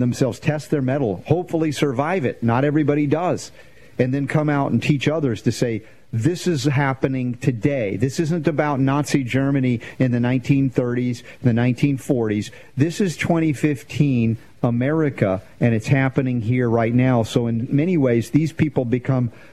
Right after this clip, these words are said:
the warning sign for the contemporary, uh, let's say, body of Americans who would like to deny that this horrific thing is happening.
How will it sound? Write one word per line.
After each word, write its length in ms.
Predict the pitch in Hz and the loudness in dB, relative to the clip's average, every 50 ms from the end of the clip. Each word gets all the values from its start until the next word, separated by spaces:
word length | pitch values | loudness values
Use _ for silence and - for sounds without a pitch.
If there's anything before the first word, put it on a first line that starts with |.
| - - | -12 -2
the 180 | - 120 127 127 | 0 2 2 2
warning 560 | 120 117 127 143 151 160 170 160 151 139 127 | 2 2 2 2 4 4 4 4 4 4 2
sign 400 | 113 - - 127 120 117 120 117 | 2 0 0 0 0 0 -2 -2
for 180 | - - 127 117 | -2 -2 -2 -2
the 80 | 117 | -2
contemporary, 1040 | 117 - 123 113 - - 151 151 151 135 143 143 139 131 123 117 113 113 113 110 98 - - - - - - - | -2 0 -2 -2 0 0 -2 0 0 0 0 0 2 2 2 2 2 2 2 0 -2 -4 -10 -20 -20 -8 -2 0
uh, 800 | 127 120 117 113 113 113 117 123 123 123 120 120 127 123 117 | 0 2 2 0 0 0 0 0 0 2 0 0 0 0 2
let's 240 | - 139 143 135 - | 2 0 0 0 0
say, 320 | - 135 127 120 113 - - - - - | -2 -2 -2 -4 -8 -8 -12 -20 -18 -8
body 460 | - 117 104 139 143 156 180 185 180 165 | -6 -4 -4 -2 -4 -4 -6 -6 -4 -4
of 80 | 139 | -4
Americans 600 | 139 135 127 123 120 123 123 - - 131 123 117 - | -4 -4 -2 -2 -2 -2 -2 -2 -2 -2 -2 -2 -2
who 100 | - 127 | 0 0
would 160 | 127 123 131 | 0 2 2
like 220 | 131 151 147 - | 0 0 0 0
to 100 | - 143 | -2 0
deny 400 | 123 127 120 120 127 131 139 139 | 0 0 0 0 0 0 0 0
that 160 | 123 127 123 | 0 0 0
this 160 | 123 123 120 - | 0 0 -2 -2
horrific 520 | - 127 120 123 127 - - 120 - - | -2 -2 -2 -2 -2 -2 -4 -4 -4 -2
thing 200 | - 127 120 117 | 0 0 2 2
is 140 | 110 101 - | 0 0 2
happening. 560 | 120 113 113 113 113 120 110 101 - - | 2 2 2 2 0 0 -2 -2 -6 -8